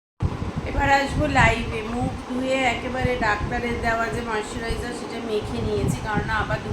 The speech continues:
ঘন্টা পর আরেকটা ক্রিম থাকে, সেটা দশটা নাগাদ লাগাতে হয়। তো ওই জন্য একেবারে মুখ টুক ধুয়ে একেবারে ক্রিম ট্রিম, ময়েশ্চারাইজার ফয়েশ্চারাইজার মেখে এবার লাইভ করবো।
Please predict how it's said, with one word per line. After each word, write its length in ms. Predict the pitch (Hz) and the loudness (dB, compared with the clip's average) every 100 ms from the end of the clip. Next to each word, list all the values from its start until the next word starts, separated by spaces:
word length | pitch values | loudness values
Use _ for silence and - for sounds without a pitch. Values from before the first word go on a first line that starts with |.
| - | -2
ঘন্টা 240 | 247 214 208 | -2 -2 -2
পর 80 | 220 | 0
আরেকটা 320 | 202 196 208 | 0 -2 -6
ক্রিম 360 | - 220 214 214 | -4 -2 -2 -2
থাকে, 300 | 196 - - - - - - - - - | -4 -4 -4 -6 -10 -10 -8 -6 -2 0
সেটা 160 | 214 | 0
দশটা 320 | 202 196 - | 0 -2 -4
নাগাদ 280 | 214 208 220 | -4 -4 -2
লাগাতে 360 | 208 185 185 190 | 0 -2 -4 -6
হয়। 240 | 185 190 208 - - - - - - | -6 -6 -6 -10 -14 -12 -14 -12 -6
তো 80 | 208 190 185 180 370 - - - - - - - 220 | -4 -2 -2 -2 -4 -6 -4 -2 -2 -4 -4 -2 0
ওই 60 | 220 | 0
জন্য 180 | 240 240 | -2 0
একেবারে 380 | 214 208 226 226 | 0 2 2 2
মুখ 380 | 240 - - - | 0 -2 -4 -6
টুক 140 | 240 - | -4 -2
ধুয়ে 260 | - 220 240 | -2 0 0
একেবারে 600 | 262 220 220 208 208 214 220 | 2 0 -2 -2 0 -2 0
ক্রিম 240 | 214 208 208 | 2 2 2
ট্রিম, 300 | - 220 214 | 2 0 0
ময়েশ্চারাইজার 500 | 190 190 220 208 220 208 | -4 -2 -2 -2 -2 -2
ফয়েশ্চারাইজার 500 | 208 208 202 220 214 214 | -4 -4 -4 -4 -4 -4
মেখে 380 | 202 208 - 294 339 - - - - - - - - - | -4 -2 -2 -2 0 -2 -4 -8 -12 -10 -10 -6 -6 -4
এবার 140 | 202 196 | -4 -4
লাইভ 180 | 185 170 - - | -4 -6 -6 -6
করবো। 220 | 165 | -4